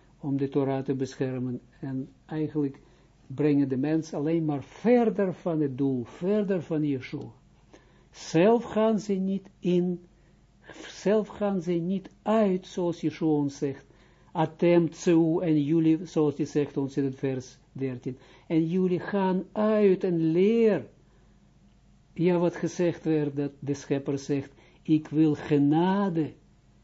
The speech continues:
en niet jullie vervulling van de Torah met handen en voeten. Want daar-, daardoor zullen jullie niet bevrijd worden. Daardoor zullen jullie de werking van de Torah niet zien in vervulling komen."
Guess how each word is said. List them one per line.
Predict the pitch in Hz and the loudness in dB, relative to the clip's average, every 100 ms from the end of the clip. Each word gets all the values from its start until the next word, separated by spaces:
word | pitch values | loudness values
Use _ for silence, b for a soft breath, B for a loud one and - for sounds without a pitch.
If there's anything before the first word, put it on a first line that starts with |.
| _ | _
en | - 156 156 | 0 2 4
niet | 170 196 208 208 | 2 2 0 -2
jullie | 208 196 196 185 | 0 2 2 0
vervulling | - 175 - 196 190 180 | 0 -4 0 2 2 2
van | 185 180 | 0 0
de | 170 | 2
Torah | 175 165 160 156 151 | 2 2 2 2 0
met | 147 139 | 0 -2
handen | 110 147 156 147 147 | -2 0 0 2 2
en | 143 | 2
voeten. | 139 160 147 139 139 135 - b b b b _ | -2 -2 -2 -4 -6 -8 -10 b b b b _
Want | - 143 139 143 | -4 -4 -4 -2
daar-, | 180 175 151 | 2 2 2
daardoor | 165 170 156 175 190 180 | 0 0 2 2 2 2
zullen | 160 180 180 | 0 0 0
jullie | 175 175 180 | 0 0 0
niet | 175 185 180 - b b | 0 -2 -4 -14 b b
bevrijd | - 151 151 165 170 185 190 | -4 -2 2 2 4 4 2
worden. | 165 175 160 147 135 123 | 0 -2 -2 -2 -6 -4
Daardoor | 151 143 139 165 160 | -6 -4 -2 -2 -4
zullen | 175 170 165 | -4 -2 -2
jullie | 165 160 151 B B B | 0 0 -4 B B B
de | 135 127 151 | 0 6 6
werking | 135 170 220 220 208 185 | 8 6 6 4 2 0
van | - 175 | 2 2
de | 156 147 | 2 0
Torah | - 151 147 196 214 | 2 2 4 2 2
niet | 190 190 226 170 | 2 2 2 0
zien | 139 - 196 208 208 | -6 -2 0 2 2
in | 185 | 0
vervulling | 160 175 147 - 214 254 247 202 | 0 0 -2 -2 0 2 2 0
komen." | 190 185 156 123 | 0 2 2 -2